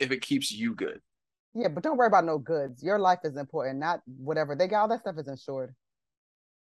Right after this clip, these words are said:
Speaker 1: Exactly. This has been Unhinged,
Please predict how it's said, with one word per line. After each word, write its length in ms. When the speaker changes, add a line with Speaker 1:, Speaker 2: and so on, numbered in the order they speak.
Speaker 1:
Exactly. 680
This 160
has 120
been 440
Unhinged, 680